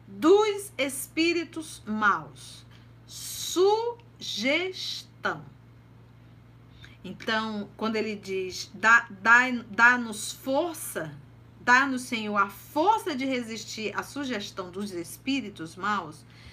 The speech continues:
e eu gosto sempre de lembrar, os espíritos que ainda se comprazem no mal, eles nos dão sugestão. Quem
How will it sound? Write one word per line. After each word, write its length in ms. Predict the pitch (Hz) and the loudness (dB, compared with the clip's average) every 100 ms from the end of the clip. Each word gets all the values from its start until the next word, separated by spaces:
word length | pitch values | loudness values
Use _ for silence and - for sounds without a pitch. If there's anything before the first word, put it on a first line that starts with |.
| - - | -20 -8
e 80 | 214 | -4
eu 100 | 226 | 0
gosto 360 | 240 294 - | 2 0 -2
sempre 340 | 247 330 381 320 | -8 -6 -4 -4
de 100 | 277 | -2
lembrar, 480 | 269 254 180 143 - - - - - | -2 -2 -4 -8 -10 -18 -20 -20 -14
os 140 | 202 214 | -6 -2
espíritos 960 | 277 - - 330 339 269 214 - - - | -2 -4 -2 2 2 0 -6 -12 -14 -10
que 80 | - | -2
ainda 460 | 208 196 226 214 190 | -2 0 -4 -4 -6
se 160 | 185 | -10
comprazem 560 | - 165 160 160 160 160 | -14 -12 -8 -8 -8 -12
no 100 | 160 | -12
mal, 420 | 165 190 196 - - | -4 -4 -4 -8 -6
eles 260 | 202 220 | -4 -4
nos 220 | 214 214 202 | -4 -6 -4
dão 300 | 208 214 208 | -4 -4 -6
sugestão. 1800 | - - - 403 440 - - 208 - 269 330 - - - - - 196 156 - - - - - - - - - - - - - - - - - - - - - - - - - - - - - - - - - | -10 -4 2 2 2 -8 -14 -8 -2 -2 -2 -6 -10 -10 -14 -8 -6 -6 -12 -20 -20 -20 -20 -20 -20 -20 -20 -20 -20 -20 -20 -20 -20 -20 -20 -20 -20 -20 -20 -20 -20 -20 -20 -20 -20 -20 -20 -20 -20 -20 -4
Quem 380 | 247 254 262 | 0 2 0